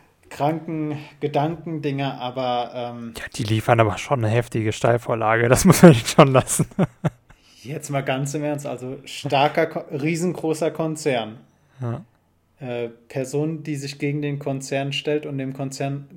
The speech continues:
Speaker 1: große Probleme gemacht hat, findet man auf einmal in einem ausgebrannten Auto.
Speaker 2: Hm. Da kann man natürlich dann rätseln, i-, ha-, hat das überhaupt einen Zusammenhang oder hat er ja nochmal irgendwie andere,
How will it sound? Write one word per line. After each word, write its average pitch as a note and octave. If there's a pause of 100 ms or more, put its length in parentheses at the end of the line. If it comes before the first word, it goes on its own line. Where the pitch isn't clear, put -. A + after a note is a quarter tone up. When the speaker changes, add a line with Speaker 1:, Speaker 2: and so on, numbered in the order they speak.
Speaker 1:
große C3
Probleme C3
gemacht A2+
hat, C#3+ (1800)
findet C#3+
man C#3+
auf C3+
einmal C#3+
in C3+
einem C3+
ausgebrannten C#3+
Auto. B2 (680)
Speaker 2:
Hm. A2+ (2500)
Da B2
kann A#2+
man A#2
natürlich A#2+
dann A#2
rätseln, A#2+ (760)
i-, E3
ha-, C3+
hat C3
das C#3+
überhaupt A#2
einen A2+
Zusammenhang A2+
oder A2+
hat A2
er A#2
ja A2
nochmal A2
irgendwie A2+
andere, G#2+